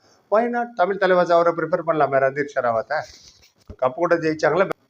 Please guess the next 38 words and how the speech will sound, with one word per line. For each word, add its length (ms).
பெங்களூர் 360
புல்ஸ் 240
ஒன்ஸ். 400
பவன் 320
ஷெராவத் 360
இவ்வளவு 220
பெரிய 180
ஹை 120
ஃப்ளையர் 300
ஆக்குனதுக்கு 640
அவர் 240
தான் 160
மெயின் 240
ரீசன். 300
சரி, 260
ஒண்ணு, 360
ரைட். 260
நான் 300
திருப்பி 260
அஸ்வின் 280
குமார், 260
"எங்க 140
சார்?" 300
அப்படின்னா, 360
அவரும் 400
எங்கேயுமே 260
சொல்லல, 340
"நான் 160
ரிட்டையர்டே 420
விளையாட 260
மாட்டேன்னு." 540
இவங்க 260
தானே 180
அவர் 220
ரிலீஸ் 380
பண்ணாங்க 280
அஸ்வின் 240
குமாரை. 420